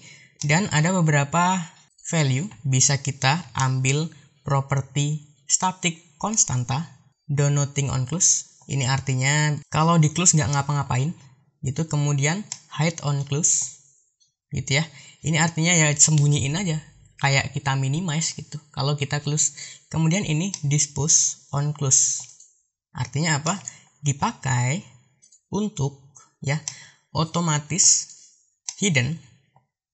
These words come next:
atau dispose artinya exit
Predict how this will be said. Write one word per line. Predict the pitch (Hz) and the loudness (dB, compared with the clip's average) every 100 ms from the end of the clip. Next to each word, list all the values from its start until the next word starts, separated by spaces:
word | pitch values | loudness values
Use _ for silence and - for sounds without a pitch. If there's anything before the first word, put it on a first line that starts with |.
| - - | -6 -4
atau | - 123 135 175 _ _ - - _ _ _ - | -2 -2 -4 -6 _ _ -16 -16 _ _ _ -6
dispose | 214 - - 151 - | -2 -2 0 0 0
artinya | 143 - 143 185 | -2 -4 -4 -2
exit | - - | 0 -2